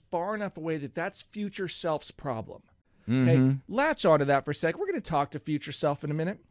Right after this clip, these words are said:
Speaker 2: Ooh.
Speaker 1: Okay? We're gonna talk to future
Speaker 2: Spooky.
Speaker 1: self. But, you know, today's self is like, "I gotta deal with dinner." Future self can deal with retirement, and future self never gets around to it.
Speaker 2: Mm-hmm.
Speaker 1: And then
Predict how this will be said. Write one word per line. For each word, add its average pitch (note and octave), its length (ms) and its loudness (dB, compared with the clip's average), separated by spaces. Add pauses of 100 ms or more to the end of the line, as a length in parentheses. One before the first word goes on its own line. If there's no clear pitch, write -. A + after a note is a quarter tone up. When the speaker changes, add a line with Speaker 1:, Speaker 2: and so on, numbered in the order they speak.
(520)
Speaker 2:
Ooh. C4+ 360 0
Speaker 1:
Okay? F3 180 2
We're G3 140 0
gonna A#3+ 120 -2
talk A3+ 300 0
to G3+ 60 -6
future F3 360 4
Speaker 2:
Spooky. G#2 120 2
Speaker 1:
self. D#3 300 -2 (280)
But, F3 320 2 (320)
you F#3 120 -6
know, F3+ 260 2 (300)
today's G#3+ 520 2
self C3+ 440 2
is D3 180 -4
like, D3 360 2
"I C#3 240 -4
gotta D3+ 280 0
deal C#3 220 2
with C3 140 -2
dinner." F#3 500 2 (400)
Future A#3+ 320 -6
self C#3+ 320 0
can C#3 100 -4
deal C3 180 0
with A#2 140 -4
retirement, D3+ 540 -4 (400)
and D3+ 180 -2
future A#3+ 320 -10
self F3 360 -4
never D3+ 260 -2
gets C#3 240 -4
around A2+ 340 -2
to - 140 -12
it. - 100 -18 (240)
Speaker 2:
Mm-hmm. A#2+ 480 6
Speaker 1:
And C#3+ 160 0
then E3 320 4